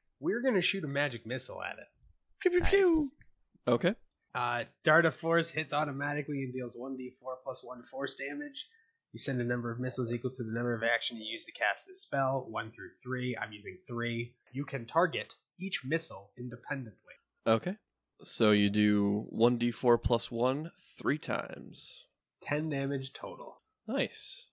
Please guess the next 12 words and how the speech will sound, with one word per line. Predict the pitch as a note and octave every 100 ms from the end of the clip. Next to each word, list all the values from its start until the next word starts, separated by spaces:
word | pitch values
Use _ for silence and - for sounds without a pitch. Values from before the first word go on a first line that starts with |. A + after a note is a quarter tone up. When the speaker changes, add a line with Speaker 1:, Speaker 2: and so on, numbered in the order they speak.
| _ _ _
Speaker 4:
So | - - G2 G2
that | G2+ C#3 A2
definitely, | B2 A#2+ A2 G#2+ G2+ - - - _ _ -
definitely | G#2+ D3 A2+
hurt. | G#2 A2 - _ -
Speaker 1:
Whack, | C#3 D#3+ -
Speaker 4:
Spider | A2+ A2
Speaker 1:
whack, |
whack. | G2+
Speaker 4:
recoils | A2+ A#2 G#2+ G#2+
from | - A2
that. | G2 G2